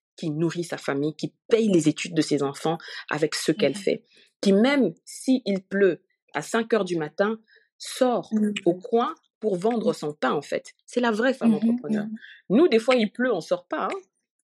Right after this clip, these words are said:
Speaker 1: On veut pas sortir. On repousse les
Speaker 2: Mhm.
Speaker 1: rendez-vous. Ces femmes-là ne repoussent pas leurs rendez-vous. Lorsqu'il y a ville morte, lorsqu'on interdit
Speaker 2: Mhm.
Speaker 1: aux gens de sortir de chez, de chez eux,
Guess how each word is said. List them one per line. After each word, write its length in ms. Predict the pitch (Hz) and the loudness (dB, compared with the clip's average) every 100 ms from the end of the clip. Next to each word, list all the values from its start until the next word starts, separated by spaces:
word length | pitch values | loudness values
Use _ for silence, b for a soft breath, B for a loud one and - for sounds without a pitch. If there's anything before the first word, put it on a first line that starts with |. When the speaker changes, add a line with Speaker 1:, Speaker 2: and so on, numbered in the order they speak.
| - | -12
Speaker 1:
On 60 | 160 | -6
veut 140 | 190 | -4
pas 120 | 233 | -4
sortir. 520 | 220 175 - 160 127 - - | -4 -6 -6 -6 -6 -8 -2
On 120 | 165 | 0
repousse 320 | 196 240 247 | 0 -4 -2
les 60 | 175 | 0
Speaker 2:
Mhm. 60 | 165 | 0
Speaker 1:
rendez-vous. 360 | 151 147 147 - B B | -2 -4 -8 -16 B B
Ces 160 | - 226 | -2 0
femmes-là 440 | 277 285 277 294 | 2 2 2 2
ne 120 | 240 | 2
repoussent 340 | 196 202 226 - | 0 0 -4 -4
pas 140 | - | 0
leurs 160 | 196 165 | 0 0
rendez-vous. 420 | 147 147 147 131 B B B | -2 -6 -6 -10 B B B
Lorsqu'il 480 | - 277 285 - 226 | -2 -2 -2 -6 -2
y 80 | 214 | 2
a 100 | 214 | 2
ville 320 | 180 170 226 185 | 0 -4 -4 0
morte, 360 | 147 131 - | -2 -4 -6
lorsqu'on 340 | 196 214 - 185 | -6 -6 -6 -6
interdit 800 | - _ - 240 202 214 202 | -8 _ 0 0 0 0 0
Speaker 2:
Mhm. 120 | 185 - _ - | -2 -10 _ -2
Speaker 1:
aux 140 | 180 | 0
gens 180 | 175 202 | 0 -2
de 80 | 175 | -8
sortir 420 | - 180 - 196 | -4 -4 -4 -10
de 60 | 170 | -8
chez, 180 | 151 151 143 - | -8 -8 -10 -6
de 80 | 151 | -6
chez 320 | 151 143 180 | -4 -4 -2
eux, 160 | 240 | -2